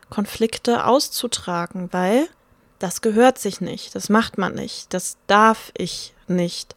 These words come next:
Ich habe damals irgendwann gelernt und ich hab das so abgespeichert,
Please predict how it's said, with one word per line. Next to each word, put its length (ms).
Ich 100
habe 220
damals 540
irgendwann 600
gelernt 640
und 240
ich 120
hab 120
das 160
so 100
abgespeichert, 1080